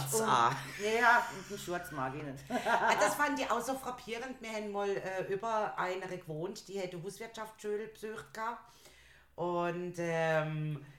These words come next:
Speaker 1: die hat tatsächlich, so wie sie es dort gelernt hat, hat sie daheim den Haushalt geführt. Also ist am Morgen aufgestanden worden, dann hat man das Frühstück gerichtet für alle, dann hat man sich erstmal,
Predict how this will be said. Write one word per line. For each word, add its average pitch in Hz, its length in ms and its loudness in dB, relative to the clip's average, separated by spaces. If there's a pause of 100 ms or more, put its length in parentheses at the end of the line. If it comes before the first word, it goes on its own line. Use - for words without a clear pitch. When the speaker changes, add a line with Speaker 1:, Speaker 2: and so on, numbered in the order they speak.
(180)
Speaker 1:
die 254 220 -2
hat 269 120 -2
tatsächlich, - 800 2
so 220 300 -2
wie 247 100 -10
sie 240 120 -12
es - 140 -14
dort 190 340 -6
gelernt 170 420 -4
hat, 190 160 -6 (580)
hat 147 160 -8
sie 190 220 -12
daheim 151 400 -4
den 156 120 -8
Haushalt 156 400 -8
geführt. 127 360 -10
Also 139 200 -6
ist 139 120 -8
am 143 80 -6
Morgen 131 260 -6
aufgestanden 240 500 -8
worden, 240 260 -6
dann 202 140 -4
hat 160 180 -8
man 151 100 -6
das - 80 -16
Frühstück - 320 -12
gerichtet - 360 -10
für 196 100 -8
alle, 190 260 -6 (360)
dann 202 160 0
hat 214 180 -2
man 208 100 -4
sich 185 140 -6
erstmal, 202 400 -2